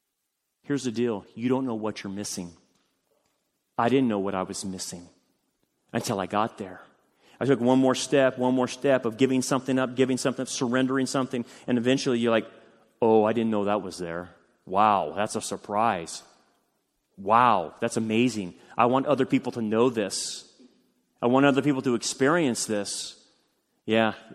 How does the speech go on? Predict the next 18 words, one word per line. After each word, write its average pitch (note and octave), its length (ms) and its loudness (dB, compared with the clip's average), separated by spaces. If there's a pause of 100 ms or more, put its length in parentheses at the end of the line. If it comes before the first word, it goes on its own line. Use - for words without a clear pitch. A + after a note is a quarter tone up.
(720)
they G2+ 160 -6
gotta G#2+ 240 -2
give G#2 160 0
it G2+ 100 -6
up F#2+ 140 -4
too. G#2 480 -8
They A#2 80 -10
gotta G#2+ 160 -6
give G#2+ 160 -8
up G2+ 100 -10
something, A2+ 540 -10 (400)
and G2 100 -10
I G#2+ 60 -2
don't C3+ 140 -4
know B2 80 -4
what A2+ 160 -8
that G2+ 120 -4
is. A2+ 480 -8